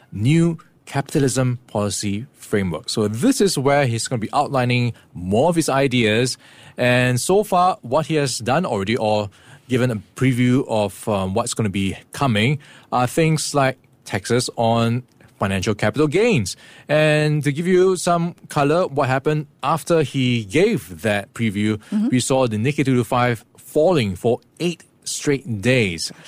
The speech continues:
Speaker 1: So looking at what he also said was a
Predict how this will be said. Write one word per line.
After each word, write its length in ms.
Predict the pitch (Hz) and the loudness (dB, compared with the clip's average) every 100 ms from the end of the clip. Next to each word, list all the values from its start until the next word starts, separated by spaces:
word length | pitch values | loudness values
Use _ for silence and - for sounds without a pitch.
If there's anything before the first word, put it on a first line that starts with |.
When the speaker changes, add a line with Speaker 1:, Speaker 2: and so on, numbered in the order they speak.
| - - | -20 -16
Speaker 1:
So 440 | - 165 147 151 - - | -2 2 4 4 0 -4
looking 260 | 165 185 160 | -4 0 0
at 100 | 139 | 2
what 160 | 160 | 0
he 60 | 147 | 2
also 280 | 180 214 220 | 0 0 0
said 280 | 190 185 - _ _ - | 0 -2 -4 _ _ -4
was 340 | 143 143 - - | 0 0 -2 -2
a 300 | 139 135 | 2 2